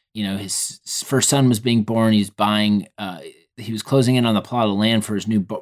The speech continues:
bar and restaurant. And then the guy who owned the, uh, Kobe came back to him and said, "Hey, you really need this car, but by the way, the price is up forty-five K." So Grant ended up getting the car, and then you heard him say that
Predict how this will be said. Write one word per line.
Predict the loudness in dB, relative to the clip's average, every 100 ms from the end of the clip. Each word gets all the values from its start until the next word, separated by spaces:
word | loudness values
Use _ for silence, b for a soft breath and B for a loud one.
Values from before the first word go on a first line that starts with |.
| -10
bar | -2 2
and | 2
restaurant. | 2 0 -2 -4 -4 b b _ _
And | 2
then | 6 6
the | 6
guy | 4 4 4 4 4 4 0 _ -10
who | -4 -2
owned | 2 4 4
the, | 4
uh, | -2 -6
Kobe | -4 -2 -2
came | -2 -2
back | 0 -2 -4
to | -6
him |
and | -6
said, | -6 -8 -10 _
"Hey, | -4 -4 -4 _ _ _
you | 0
really | 2 4
need | 4 2
this | -2 -6
car, | -4 -4 -4 -8
but | -6
by | -4
the | -4
way, | -4 -4
the | -4
price | -6 -8 -6 -6
is | -10
up | -12
forty-five | -12 -12 -10 -12 -14 -14
K." | -20 -20 -4
So | 0 4 2 0 -6 -16 _ _ _ _ _ _ _ -2
Grant | 2 2
ended | 2 2
up | 0 0
getting | 0 2
the | 0
car, | 0 0 0 -2 -6 -14 -6
and | -2
then | 2 4
you | 4 2
heard | -2 2 2
him | 4 2
say | 0 0 0 0
that | -2 -6 -10